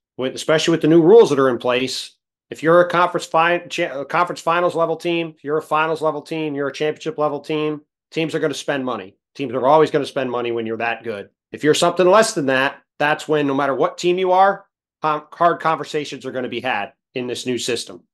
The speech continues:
And we talked a lot about Minnesota for many reasons for that, but it's far from Minnesota being the only team that's in that kind of spot. And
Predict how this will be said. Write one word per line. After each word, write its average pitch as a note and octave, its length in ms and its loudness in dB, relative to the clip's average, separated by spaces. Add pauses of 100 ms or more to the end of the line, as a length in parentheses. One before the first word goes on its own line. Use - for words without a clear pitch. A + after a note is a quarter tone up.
(240)
And A#2 200 -2
we A#2 80 -4
talked D3 280 0
a C3 40 2
lot C#3 240 4
about D#3 240 2
Minnesota D#3 680 4
for A2+ 160 -4
many C3 220 -2
reasons C#3+ 400 -2
for F3 140 0
that, F#3 320 2 (280)
but C3 100 -6
it's A2+ 120 -12
far F3+ 260 4
from D#3+ 400 0
Minnesota C#3+ 520 -4
being B2 220 -10
the A2+ 120 -8
only B2 260 -6
team A2+ 440 -6 (280)
that's A#2+ 200 -4
in A#2+ 100 -2
that A2+ 180 -4
kind A2+ 180 -4
of G#2+ 60 -6
spot. - 400 -8 (260)
And G#2 400 -4